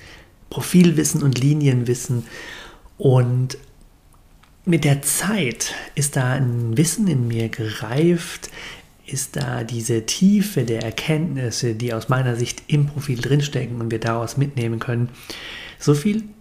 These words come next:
tiefer geworden. Und ich habe dann mit der Zeit beobachtet, wie in Social Media, in der Welt da draußen, ähm,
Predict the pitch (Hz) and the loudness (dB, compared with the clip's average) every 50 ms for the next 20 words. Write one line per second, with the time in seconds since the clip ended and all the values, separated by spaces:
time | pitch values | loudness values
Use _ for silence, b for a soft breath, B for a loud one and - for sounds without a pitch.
0 | - - - - - - - - 180 214 226 226 - - 226 196 180 147 131 123 | -20 -20 -20 -12 -8 -2 4 6 8 8 8 6 4 2 0 2 2 2 0 0
1 | 120 117 113 113 113 113 - 117 117 120 135 131 127 123 123 B B B B B | -2 -2 0 -2 -2 -2 -4 -4 -4 -2 -2 -2 -2 -2 -2 B B B B B
2 | B B B B B - - - - 147 151 147 - 143 143 151 160 156 147 143 | B B B B B -14 -8 -4 -2 -2 -2 0 0 2 2 4 2 2 0 0
3 | 143 127 - - - - 165 190 208 190 - - - 143 - - 151 160 160 156 | -2 -4 -6 -8 -8 -6 -4 -4 -4 -6 -8 -6 -4 -4 0 0 0 2 2 2
4 | 135 123 - - - 123 117 113 - 127 135 143 143 139 131 135 - - - - | 0 0 -2 -4 -4 -4 -4 -4 -2 0 2 4 4 4 2 0 -4 -10 -8 -2
5 | - 147 143 139 131 127 117 110 B B B B - - - - - 147 151 143 | 2 4 4 4 2 0 -2 -6 B B B B -14 -12 -10 -6 -4 -2 0 0
6 | 139 - 135 127 127 127 123 117 - 120 113 113 113 110 113 - - - - 139 | 0 0 -2 -2 -2 -2 -2 -4 -4 -4 -4 -4 -4 -4 -6 -10 -8 -2 0 2
7 | 139 131 127 117 120 120 120 120 123 117 113 - 120 117 117 117 113 - 117 110 | 2 2 0 0 0 -2 -2 -2 -2 -4 -4 -4 -4 -4 -4 -4 -4 -6 -6 -8
8 | - - - _ _ _ _ _ _ _ _ _ - - - - - _ _ _ | -10 -16 -20 _ _ _ _ _ _ _ _ _ -20 -20 -20 -20 -20 _ _ _
9 | - - - - - - 120 117 117 120 - | -14 -14 -14 -4 0 2 2 4 4 2 2